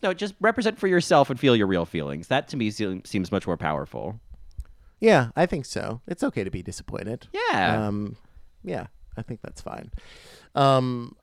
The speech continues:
Speaker 2: yeah, I think, who was it? Was it Lux? I noticed Lux staring at somebody in the audience, and I was like, "Oh, she's probably looking at her family."
Speaker 1: Yeah.
Speaker 2: You know?
Speaker 1: Yeah, after they moved them
Speaker 2: Um,
Speaker 1: away from the seat next to Spice, yeah.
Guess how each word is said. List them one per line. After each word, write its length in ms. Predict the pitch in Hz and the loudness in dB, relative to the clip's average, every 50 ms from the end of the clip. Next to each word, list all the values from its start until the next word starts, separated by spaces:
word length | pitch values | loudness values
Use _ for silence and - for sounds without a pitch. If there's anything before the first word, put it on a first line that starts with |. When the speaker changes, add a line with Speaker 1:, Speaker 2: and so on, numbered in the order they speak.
| _ _ _ | _ _ _
Speaker 2:
yeah, 180 | 135 143 160 151 | 0 2 4 4
I 80 | 135 | 2
think, 320 | 135 - - 170 180 175 - | 0 0 -2 -4 -4 -4 -8
who 160 | - - - | -6 -4 -4
was 320 | 170 131 123 120 120 110 | 0 2 2 2 2 0
it? 160 | 120 107 104 | -2 -4 -2
Was 160 | - 127 127 123 | 0 0 0 0
it 140 | 135 - | -2 -4
Lux? 480 | - 127 123 127 120 107 - - - - | -2 0 2 2 2 2 0 -4 -8 -4
I 100 | 127 131 | -4 0
noticed 400 | 131 135 135 143 147 135 - - | 4 4 4 4 4 2 -2 -2
Lux 420 | 120 120 123 123 117 110 - - | -2 2 4 4 2 2 -2 -8
staring 520 | - - - 120 113 113 110 107 110 110 101 | -8 -2 0 0 2 2 0 -2 -4 -4 -6
at 300 | 98 101 104 95 98 - _ _ _ | -6 -6 -6 -8 -8 -12 _ _ _
somebody 380 | - - - 135 120 120 107 107 | -14 -4 -2 0 0 0 -2 -4
in 60 | 104 | -4
the 120 | 101 101 95 | -4 -4 -6
audience, 480 | 92 95 95 101 101 101 110 - - | -6 -6 -8 -8 -10 -10 -12 -10 -6
and 80 | 113 107 | -4 -2
I 20 | 107 | -2
was 140 | 104 - | -2 -4
like, 100 | 104 101 | -6 -8
"Oh, 120 | 104 104 104 | -8 -10 -10
she's 200 | - - - - | -10 -12 -12 -8
probably 220 | - - - - - | -8 -10 -10 -8 -12
looking 200 | 104 - - - | -12 -12 -10 -12
at 80 | 50 - | -12 -10
her 120 | - - | -12 -12
family." 460 | - - - - - - - 95 95 - | -12 -12 -12 -12 -14 -14 -14 -16 -14 -10
Speaker 1:
Yeah. 500 | 98 92 87 85 85 87 87 85 85 82 | -6 -4 -2 -2 -2 -2 -4 -4 -6 -6
Speaker 2:
You 120 | 85 110 107 | -6 -6 -6
know? 220 | 101 92 92 92 - _ - _ _ - _ - - | -6 -8 -8 -10 -12 _ -20 _ _ -20 _ -12 -8
Speaker 1:
Yeah, 260 | 87 82 80 78 73 | -8 -6 -6 -4 0
after 220 | 107 117 - - 117 | 0 2 2 4 2
they 100 | 113 95 | 2 2
moved 320 | 90 101 104 104 107 98 | 2 0 0 0 0 -2
them 80 | 92 90 | -2 0
Speaker 2:
Um, 20 | 95 | 0
Speaker 1:
away 240 | 90 87 87 87 85 | 0 0 -2 -2 -4
from 220 | - - 87 82 | -4 -6 -8 -8
the 80 | 80 - | -8 -8
seat 260 | - - 85 69 - | -8 -8 -8 -6 -6
next 200 | 80 78 - - | -10 -10 -10 -12
to 100 | - 80 | -12 -12
Spice, 580 | - - - 80 76 69 69 73 - - - | -10 -6 -4 -4 -4 -4 -6 -8 -8 -8 -6
yeah. 300 | 92 87 82 73 78 85 | -6 -6 -6 -6 -8 -10